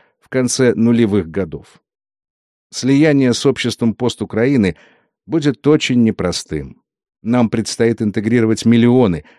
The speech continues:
среди которых тысячи нас искренне ненавидят. Ненависть евронационалистов к России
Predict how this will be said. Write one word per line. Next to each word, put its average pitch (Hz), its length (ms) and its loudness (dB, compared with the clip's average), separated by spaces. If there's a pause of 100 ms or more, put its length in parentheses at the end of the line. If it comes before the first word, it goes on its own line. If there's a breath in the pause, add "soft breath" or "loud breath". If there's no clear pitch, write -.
(180 soft breath)
среди 123 320 -2
которых 131 420 2
тысячи 131 540 0
нас 107 340 0
искренне 131 600 2
ненавидят. 101 920 0 (800 soft breath)
Ненависть 139 680 2
евронационалистов 113 1300 0
к - 40 -8
России 107 560 2